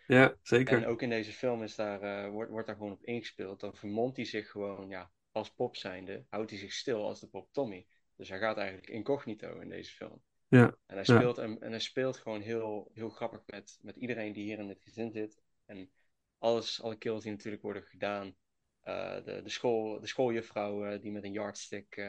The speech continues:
Speaker 2: nou,
Speaker 1: Fantastisch.
Speaker 2: in elkaar geslagen wordt. Eh, en,
Speaker 1: Ja.
Speaker 2: ehm, even kijken, welke was er nog meer? Phil wordt natuurlijk uiteindelijk ook, ehm,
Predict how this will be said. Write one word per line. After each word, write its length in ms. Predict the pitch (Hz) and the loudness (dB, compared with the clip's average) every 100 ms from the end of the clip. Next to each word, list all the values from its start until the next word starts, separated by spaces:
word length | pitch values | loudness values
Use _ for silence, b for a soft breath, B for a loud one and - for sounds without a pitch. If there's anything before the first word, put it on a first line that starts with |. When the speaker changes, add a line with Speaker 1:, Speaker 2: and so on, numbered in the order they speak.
| 98 98 101 - _ _ | -8 -8 -12 -16 _ _
Speaker 2:
nou, 200 | 104 101 | -6 4
Speaker 1:
Fantastisch. 440 | 98 - 95 - | 4 4 -4 -2
Speaker 2:
in 60 | 120 | -4
elkaar 300 | - 131 117 | 2 4 4
geslagen 440 | - 117 110 107 | 0 -2 -2 -2
wordt. 280 | 107 110 - | -6 -6 -10
Eh, 200 | 110 107 107 b b b b _ | -6 -6 -8 b b b b _
en, 220 | - 101 101 | -2 4 6
Speaker 1:
Ja. 340 | 92 92 95 | 4 -2 -6
Speaker 2:
ehm, 120 | 95 92 _ - | -8 -14 _ -14
even 200 | 107 - | -14 -10
kijken, 360 | 113 107 107 | -8 -8 -8
welke 220 | 107 107 | -10 -10
was 220 | 107 107 104 | -10 -10 -12
er 60 | |
nog 200 | 104 104 - | -14 -14 -10
meer? 440 | 104 104 104 - _ _ _ _ _ _ _ _ _ _ _ _ _ _ _ _ | -10 -8 -10 -16 _ _ _ _ _ _ _ _ _ _ _ _ _ _ _ _
Phil 240 | - 139 131 | 0 2 2
wordt 180 | 123 | 0
natuurlijk 340 | 120 - 113 110 | -4 -4 -4 -4
uiteindelijk 420 | 113 101 101 101 | -6 -4 -4 -4
ook, 300 | 98 95 - | -8 -8 -10
ehm, 360 | 92 90 87 | -10 -10 -12